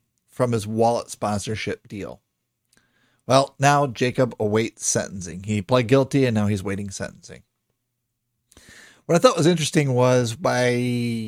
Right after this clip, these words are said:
I've researched this over a day or two,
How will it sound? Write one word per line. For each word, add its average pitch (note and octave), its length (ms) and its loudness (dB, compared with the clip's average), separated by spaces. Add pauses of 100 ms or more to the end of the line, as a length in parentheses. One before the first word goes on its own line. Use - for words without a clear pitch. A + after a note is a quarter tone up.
(320)
I've B2 460 -2 (160)
researched C#3+ 420 2
this B2+ 160 -2
over A2 460 2
a F3 80 0
day A#2 240 0
or D3 100 -2
two, G3 320 -4